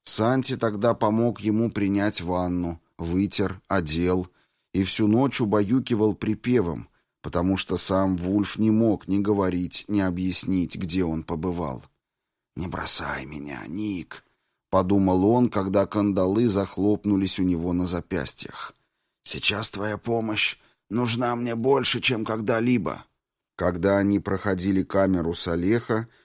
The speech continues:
Вульф обменялся взглядом с молодым человеком и кивнул. Салех кивнул в ответ.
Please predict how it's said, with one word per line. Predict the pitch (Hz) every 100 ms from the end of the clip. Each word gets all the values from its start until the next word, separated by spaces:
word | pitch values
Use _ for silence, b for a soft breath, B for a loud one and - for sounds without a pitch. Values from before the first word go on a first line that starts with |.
| b b
Вульф | 76 90 139 139 135
обменялся | 107 107 104 110 113 120
взглядом | 104 98 107 110 98 87 82
с | -
молодым | 87 85 82 87 80
человеком | - 85 85 87 90 - 87
и | - 85
кивнул. | - 90 87 80 58 - _ _ _ _ _ -
Салех | - 110 107 113 127 -
кивнул | 107 90 92 98
в | 90
ответ. | 92 - 85 67 -